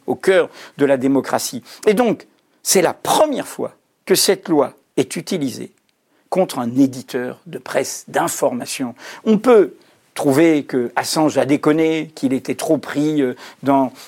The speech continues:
euh, son hubris personnel, mais par ailleurs, hein, qui vivrait sa vie, l'isolement qu'il a subi, et cetera, hein. Moi, je, je ne suis pas juge. On peut avoir des avis divers là-dessus. On peut se dire qu'il a peut-être, euh,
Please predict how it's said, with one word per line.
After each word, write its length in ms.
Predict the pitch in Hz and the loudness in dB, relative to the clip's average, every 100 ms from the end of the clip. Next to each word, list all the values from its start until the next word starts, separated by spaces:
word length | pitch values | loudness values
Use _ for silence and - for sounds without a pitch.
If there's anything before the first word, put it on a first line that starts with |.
| - | -10
euh, 100 | 120 - | -8 -8
son 360 | - 143 151 | -8 -2 2
hubris 460 | 170 147 160 147 - | 2 2 0 0 0
personnel, 680 | 160 - 170 156 156 135 123 | 0 2 2 4 4 2 -2
mais 160 | - 131 | -2 -2
par 180 | - 123 | 0 0
ailleurs, 360 | 143 170 156 | 2 4 4
hein, 180 | 147 156 | 2 -2
qui 200 | - 151 | -4 -8
vivrait 360 | 120 139 - 147 | -6 -4 -2 -2
sa 220 | - 131 | 0 -2
vie, 400 | 117 160 165 156 - | -4 -6 -6 -8 -8
l'isolement 680 | 165 165 131 147 143 151 156 | -2 0 2 2 2 0 0
qu'il 220 | 131 147 | 0 -2
a 60 | 147 | -2
subi, 600 | - 151 131 156 165 156 - - | -2 -4 -6 -4 -4 -6 -10 -4
et 100 | 147 | -4
cetera, 560 | - 147 - 147 135 - | -2 -2 0 0 -2 -4
hein. 160 | 143 143 120 | -8 -8 -12
Moi, 160 | - 139 | -8 -6
je, 160 | 127 131 | -4 -6
je 160 | 127 135 | -4 -4
ne 60 | 131 | -2
suis 180 | - | -4
pas 180 | 139 170 | 0 0
juge. 400 | 143 170 143 - - - - | 2 -2 -2 -6 -16 -18 -4
On 100 | 175 | 0
peut 180 | 302 269 | 4 4
avoir 480 | 147 151 160 135 127 | 4 2 2 2 0
des 300 | 147 131 139 | 0 2 2
avis 420 | 113 156 165 143 | 0 -4 -6 -8
divers 460 | 120 143 160 147 | -6 0 2 2
là-dessus. 480 | 131 139 - 147 131 - - - | 0 -2 -4 -6 -8 -10 -12 -10
On 80 | |
peut 160 | - 143 | -2 0
se 80 | 113 | 2
dire 220 | 143 160 | 0 0
qu'il 180 | - 131 | 0 -4
a 80 | 127 | -2
peut-être, 380 | - 156 - | -2 -2 -2
euh, 120 | 123 | -4